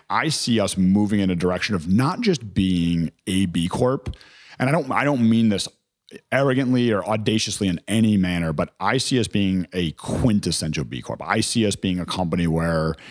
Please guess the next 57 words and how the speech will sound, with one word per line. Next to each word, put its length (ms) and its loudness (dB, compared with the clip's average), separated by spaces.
our 160 2
case 460 2
study, 460 -2
like, 120 -2
when 80 4
people 220 2
study 400 0
our 100 0
business 400 -2
and 220 0
the 60 0
bads 560 -2
of 100 -2
the 80 0
past 560 -2
and 100 -4
the 60 -4
goods 320 0
of 100 -2
the 80 -4
future 440 -2
and 120 -2
the 60 -4
great, 400 -2
hopefully, 300 0
of 100 0
the, 120 0
of 180 -2
the 180 0
deep 420 -4
future, 560 0
we 340 2
become 360 0
the 100 0
quintessential 720 0
company 300 0
to 80 0
be 80 0
like, 180 -2
"Look, 320 -2
what, 160 0
before 440 0
Saxby's 480 -2
was 100 0
a 40 0
B 180 0
Corp, 200 0
before 320 -2
they 120 2
wrote 260 0
their 80 2
mission 300 2
statement 360 0
and 100 -2
operated 420 0
like 180 -2
this, 300 -2